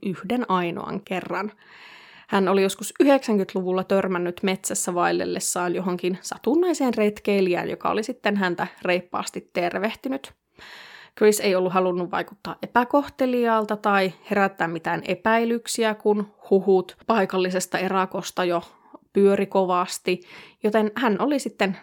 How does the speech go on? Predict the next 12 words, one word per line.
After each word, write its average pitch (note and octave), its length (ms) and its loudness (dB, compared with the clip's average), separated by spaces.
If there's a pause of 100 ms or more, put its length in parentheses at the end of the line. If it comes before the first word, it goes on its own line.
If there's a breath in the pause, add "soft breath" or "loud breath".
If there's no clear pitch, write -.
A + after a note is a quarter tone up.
tervehtinyt F3 640 -2 (140)
tätä F3+ 280 -2
retkeilijää F3 680 -6
takaisin. - 640 -10 (1160)
Myöhemmin A#3 420 8
selvisi, G3 420 2
että - 140 -8
eräs G3 340 -4
paikallinen G#3 560 2
mies F#3+ 360 -4
oli F#3 460 -2
ehkä - 300 -10